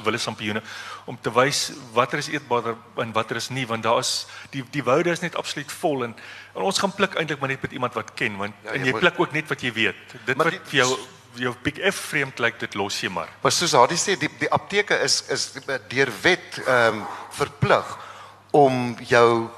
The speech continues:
Speaker 2: ehm, jou sampioene
Speaker 1: Ja, hulle
Speaker 2: te, uit,
Speaker 1: sorteer
Speaker 2: uit
Speaker 1: vir
Speaker 2: te
Speaker 1: jou
Speaker 2: ken.
Speaker 1: mandjie, ja.
Speaker 2: So jy kan met jou mandjie doodgewoon gaan in die tou gaan staan vir die mense wat hulle koorspille en slaappille en goeders koop en jy kan jou mandjietjie daar neersit en sê, "Oké."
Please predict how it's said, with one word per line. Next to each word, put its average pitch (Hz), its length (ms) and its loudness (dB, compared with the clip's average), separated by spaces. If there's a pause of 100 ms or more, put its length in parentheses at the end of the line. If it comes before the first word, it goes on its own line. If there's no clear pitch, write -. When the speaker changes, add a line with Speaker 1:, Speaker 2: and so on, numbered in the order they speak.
Speaker 2:
ehm, 104 440 2 (180)
jou 117 140 2
sampioene 110 580 2 (360)
Speaker 1:
Ja, 170 120 -4
hulle 143 80 -8
Speaker 2:
te, - 160 2
uit, 165 100 6
Speaker 1:
sorteer 175 100 0
Speaker 2:
uit - 20 -6
Speaker 1:
vir 175 80 8
Speaker 2:
te 143 60 2
Speaker 1:
jou 139 120 2
Speaker 2:
ken. 120 180 4
Speaker 1:
mandjie, 92 220 -8
ja. 95 80 -4 (120)
Speaker 2:
So - 140 2
jy 135 180 6
kan 240 180 2
met 202 140 2
jou 165 140 8
mandjie 135 340 6
doodgewoon 127 560 0
gaan 143 380 2
in 139 80 -4
die 123 160 -4
tou 147 180 4
gaan 139 180 0
staan 123 280 4
vir 120 160 -8
die 104 120 0
mense 107 200 -2
wat 107 140 0
hulle 104 120 0
koorspille 113 800 0
en 104 160 -6 (300)
slaappille 139 580 6
en 143 80 0
goeders - 320 -2
koop 147 240 4
en 143 100 2
jy 117 120 8
kan 180 180 4
jou 151 120 8
mandjietjie 120 440 4
daar 113 160 8
neersit 107 440 -2 (280)
en 131 80 -6
sê, 135 260 -4 (180)
"Oké." 127 360 0